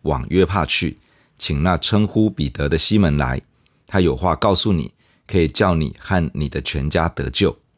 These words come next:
我一开讲，圣灵便降在他们身上，正像当初降在我们身上一样。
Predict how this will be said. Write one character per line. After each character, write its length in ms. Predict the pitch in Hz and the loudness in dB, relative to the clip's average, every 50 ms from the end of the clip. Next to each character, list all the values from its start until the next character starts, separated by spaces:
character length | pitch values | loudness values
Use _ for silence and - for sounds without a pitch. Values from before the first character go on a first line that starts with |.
| _ _ _ _ _ _ _ _ _ _ _ _ _ | _ _ _ _ _ _ _ _ _ _ _ _ _
我 120 | - 80 85 | 0 2 2
一 80 | 98 | 2
开 240 | 92 - 98 104 104 | 2 2 2 2 2
讲， 240 | 90 95 78 65 62 71 | 2 2 0 -2 -4 -6
圣 320 | - - - 135 123 104 | -4 0 2 2 2 2
灵 260 | 82 76 71 73 78 | 2 2 0 0 -2
便 280 | 78 - 110 95 85 78 | 0 0 2 2 2 0
降 280 | - - 104 85 80 76 | 0 0 0 2 0 0
在 200 | - 90 80 71 | 0 0 0 0
他 120 | - 85 | 0 -2
们 120 | 78 71 69 | -2 -2 -2
身 240 | - - 76 73 | -2 -2 -2 -2
上， 260 | 73 - 90 69 - - _ _ _ _ _ _ _ | -2 -2 -2 -2 -4 -6 _ _ _ _ _ _ _
正 180 | - 113 98 90 | 0 2 4 4
像 220 | 87 - 90 78 73 | 4 2 2 0 0
当 340 | - - 95 95 95 98 95 | 0 0 2 2 2 2 0
初 420 | - - - 98 95 95 87 - _ _ _ _ - | -2 -2 0 0 0 0 0 -4 _ _ _ _ -2
降 240 | - 107 87 78 | 0 0 0 0
在 140 | 73 92 85 | 0 0 0
我 120 | 73 60 - | 0 0 -4
们 140 | - - | -6 -6
身 260 | - - - 80 80 80 | -2 0 0 2 2 2
上 180 | - 85 65 - | 0 0 -2 -2
一 100 | 65 69 | -2 -2
样。 180 | 78 73 69 | -2 -2 -2